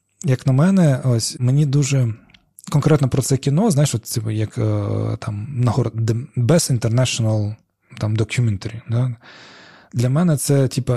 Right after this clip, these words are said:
не best, ну, тобто, і взагалі от не люблю оці best в творчості. Для мене це найважливіший документальний твір, який був створений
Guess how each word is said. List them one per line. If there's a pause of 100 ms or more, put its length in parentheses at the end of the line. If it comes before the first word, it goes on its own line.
не
best,
ну,
тобто,
і
взагалі
от
не
люблю
оці
best
в (120)
творчості. (680)
Для
мене
це
найважливіший (420)
документальний
твір, (200)
який
був
створений